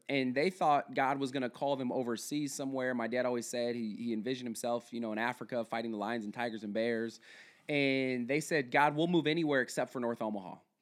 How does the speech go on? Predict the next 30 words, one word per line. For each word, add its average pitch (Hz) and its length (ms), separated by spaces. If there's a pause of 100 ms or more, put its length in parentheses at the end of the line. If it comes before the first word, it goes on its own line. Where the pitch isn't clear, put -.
(420)
because 123 280
North 131 180
Omaha 143 300
was 117 140
known 117 200
for 113 120
crime 117 480
and 98 120
violence 107 640
and 92 140
chaos. 110 640
And, 90 180 (500)
and 107 400
how 131 160
does 139 140
God 127 320
do 139 220
it? 160 140 (680)
My 123 160
dad 127 280
quits - 260
his 107 140
job. 131 380
They 113 100
sell 120 220
their 107 120
house. 127 560 (300)
Through 160 200
a 147 40
relationship, 127 920